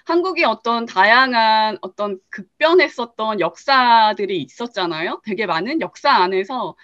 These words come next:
되게 다양한 어떤 심리 상태와 이야깃거리와 소재들이 이렇게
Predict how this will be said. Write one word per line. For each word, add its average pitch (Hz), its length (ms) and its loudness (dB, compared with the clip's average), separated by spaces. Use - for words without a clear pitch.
되게 262 240 -2
다양한 277 560 4
어떤 220 220 -6
심리 311 320 -2
상태와 220 640 -4
이야깃거리와 196 1040 -4
소재들이 262 760 -6
이렇게 185 360 -6